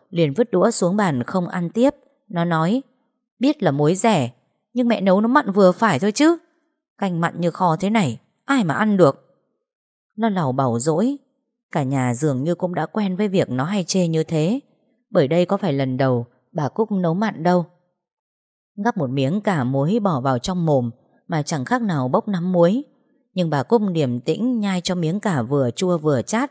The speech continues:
dập ra, rồi vào một miếng cơm thật to, đâu phải nửa bát cho vào ăn lẫn. Bà nhai chậm chạp, nuốt xong bà mới réo rắt con gái. "Sợi, đúng là cái hàng ăn bám.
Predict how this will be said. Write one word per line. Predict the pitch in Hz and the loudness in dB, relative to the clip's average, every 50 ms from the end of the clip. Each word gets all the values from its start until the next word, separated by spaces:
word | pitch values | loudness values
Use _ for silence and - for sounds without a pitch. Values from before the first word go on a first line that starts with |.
| - - | -8 -12
dập | - 139 131 131 156 - - | -12 -8 -4 -2 -2 -4 -4
ra, | - 131 156 160 160 156 151 _ _ _ _ _ _ _ _ _ | -4 -4 -2 -2 -2 -4 -8 _ _ _ _ _ _ _ _ _
rồi | 180 165 170 160 151 143 139 | -2 2 4 4 4 4 2
vào | 131 147 156 143 | 0 0 -2 0
một | 131 131 127 123 | 0 -2 -2 -2
miếng | 139 147 165 185 | -2 -2 -2 -2
cơm | - 220 208 196 | -2 -2 -2 -2
thật | - - 131 - _ - | -4 -6 -8 -6 _ -2
to, | 185 185 196 190 175 - _ _ _ _ _ _ _ | -2 0 0 -2 -4 -6 _ _ _ _ _ _ _
đâu | - 190 190 180 | 0 2 2 2
phải | - 156 131 | 0 -2 -2
nửa | 117 123 135 127 117 - | 0 0 0 0 0 0
bát | - 170 220 285 - - | 0 0 -2 -2 -4 -6
cho | - 190 170 | -6 -6 -4
vào | 156 151 117 - | -2 0 -2 -2
ăn | - - 160 156 147 | -2 -2 -2 0 0
lẫn. | 147 139 185 254 277 - _ _ _ _ _ _ _ _ _ _ _ - | 0 2 0 -2 -4 -6 _ _ _ _ _ _ _ _ _ _ _ -6
Bà | 170 170 160 | -4 -2 -2
nhai | 165 196 214 214 208 208 | -2 -2 -4 -4 -6 -4
chậm | - - 170 123 107 127 | -4 -4 -4 -4 -6 -8
chạp, | - - 151 131 127 - _ _ _ _ _ - | -6 -4 -2 -2 -2 -4 _ _ _ _ _ -6
nuốt | 185 196 240 302 - | -2 0 0 0 0
xong | - - - 190 196 190 175 151 _ _ - | -2 -2 -2 -2 0 -2 -4 -8 _ _ -8
bà | - 135 120 | -6 -6 -4
mới | 127 135 151 | -2 -4 -4
réo | - - - 160 156 185 | -4 -2 -2 -2 -2 -2
rắt | 214 214 285 277 - | -2 -2 -4 -4 -4
con | - 165 151 | -4 -4 -2
gái. | 139 139 131 135 160 226 269 - _ _ _ _ _ _ _ _ _ | 0 0 0 0 0 -2 -4 -6 _ _ _ _ _ _ _ _ _
"Sợi, | - - - - 196 160 135 127 120 131 - _ _ _ _ _ _ _ _ | -10 -8 -4 0 0 0 0 -2 -6 -14 -20 _ _ _ _ _ _ _ _
đúng | - 175 190 240 | -4 -2 0 0
là | 269 220 | 0 0
cái | - - 190 | 0 -2 -2
hàng | 175 170 135 117 | -2 -2 -4 -4
ăn | 92 - 165 156 143 | -4 -4 -6 0 4
bám. | 165 160 160 190 247 311 | 4 4 4 4 0 -4